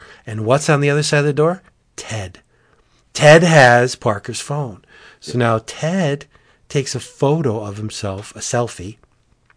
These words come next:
with the phone, and the cycle repeats.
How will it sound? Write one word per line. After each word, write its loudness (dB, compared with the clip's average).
with 2
the -6
phone, 2
and 0
the 2
cycle -2
repeats. -6